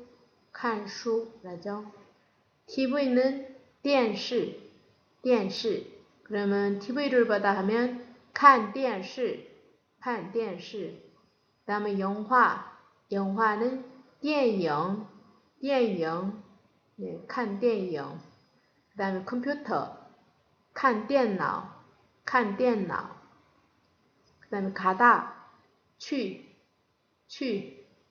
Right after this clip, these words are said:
그러면 어디로 가냐 하죠. 그러면 병원에 간다 하면 취, 이院, 어, 병원은 이院. 상점에 간다 하면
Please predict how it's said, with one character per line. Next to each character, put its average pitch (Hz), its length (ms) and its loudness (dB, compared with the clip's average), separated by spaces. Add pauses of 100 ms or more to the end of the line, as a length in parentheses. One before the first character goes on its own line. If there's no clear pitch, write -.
(880)
그러면 202 360 2
어디로 262 320 4
가냐 208 340 6
하죠. 190 720 2
그러면 175 320 -6
병원에 240 420 2
간다 196 420 2
하면 208 560 0 (1700)
취, 262 340 2
이院, 254 920 2 (160)
어, 196 260 -2
병원은 240 800 4
이院. 247 880 2 (1700)
상점에 247 500 6
간다 190 320 4
하면 226 520 0